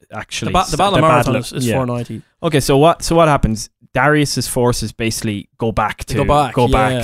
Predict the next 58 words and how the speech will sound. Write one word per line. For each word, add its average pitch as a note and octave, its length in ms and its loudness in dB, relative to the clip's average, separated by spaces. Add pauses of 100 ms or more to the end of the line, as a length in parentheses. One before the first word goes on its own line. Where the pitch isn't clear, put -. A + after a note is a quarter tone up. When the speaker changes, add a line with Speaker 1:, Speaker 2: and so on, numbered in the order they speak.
Speaker 1:
to A#2 60 -4
Speaker 2:
yeah. A#2+ 80 -4
Speaker 1:
Persia. G#2 380 -2
Speaker 2:
Yeah, C3+ 220 0
they, B2+ 160 -2
they B2+ 160 -4
essentially, D#3 360 0
they, C3 160 -2
they've, A#2 380 -8
they've A2+ 160 -12
been, A2 280 -10 (160)
they've A#2+ 120 -16
been A#2 160 -8
licked. B2 340 -8
So B2 220 -6
off C3 160 -2
they, C3+ 80 -2
Speaker 1:
Yeah. G2+ 200 -6
Speaker 2:
off C3 140 -4
they A#2+ 80 -6
go A#2 140 -6
back A#2+ 280 -8
to, A2+ 240 -8
to, - 280 -14
to - 140 -20
Persia. B2+ 340 -2 (300)
Darius D#3 480 2
is B2+ 160 -4
faced C3 340 -4
with B2 120 -4
some, A#2 360 -8 (180)
himself C#3 440 -2
is A#2 80 -10
faced B2+ 180 -6
with B2 100 -6
some, A#2+ 320 -10
uh, A2 680 -16 (200)
internal C3 500 -4
political B2+ 380 -4
struggles A#2 400 -10
then G#2+ 200 -12
at G#2 60 -18
this A2 120 -14
Speaker 1:
There's A2 120 -10
Speaker 2:
point. G#2+ 100 -4
Speaker 1:
a A2 40 -2
revolt A2+ 400 0
in A2+ 60 0
Speaker 2:
He's A2+ 180 4
Speaker 1:
Egypt, G3 100 4
Speaker 2:
actually, F3 280 2 (100)
he's E3+ 160 0
Speaker 1:
or? G#3+ 40 0
Speaker 2:
actually C#3+ 220 -4
not B2 220 -4
really A#2 280 -8
a G#2+ 60 -10
legitimate A2 520 -14